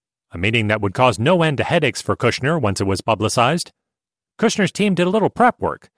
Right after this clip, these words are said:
beyond a Google search and determined Gorkov was a banker, leaving out his key role in the Kremlin hierarchy. Eleven. The U S has an important political and policy question ahead. Is accepting known help from a foreign power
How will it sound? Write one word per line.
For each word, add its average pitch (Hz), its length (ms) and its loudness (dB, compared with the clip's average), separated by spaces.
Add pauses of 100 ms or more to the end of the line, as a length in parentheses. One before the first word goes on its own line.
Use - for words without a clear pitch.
(220)
beyond 110 260 0
a 98 60 0
Google 113 280 0
search 147 320 0
and 127 80 0
determined 139 480 0
Gorkov 139 500 2
was 147 160 2
a 156 280 2 (340)
banker, 95 560 -2 (640)
leaving 113 280 0
out 165 180 2
his 127 160 0
key 214 180 -2
role 117 440 2 (160)
in 156 120 -2
the 180 80 0
Kremlin 101 400 0
hierarchy. 92 760 -4 (880)
Eleven. 95 540 0 (840)
The 120 100 0
U 226 240 2
S 196 180 -2
has 113 200 0
an 98 100 -2
important 156 460 -2
political 135 580 0
and 101 160 -2
policy 208 400 0
question 117 420 -2
ahead. 98 460 -4 (640)
Is 80 80 -10
accepting 110 480 -2
known 113 220 0
help 131 260 -2
from 107 220 -2
a 90 80 -4
foreign 131 340 0
power 147 420 2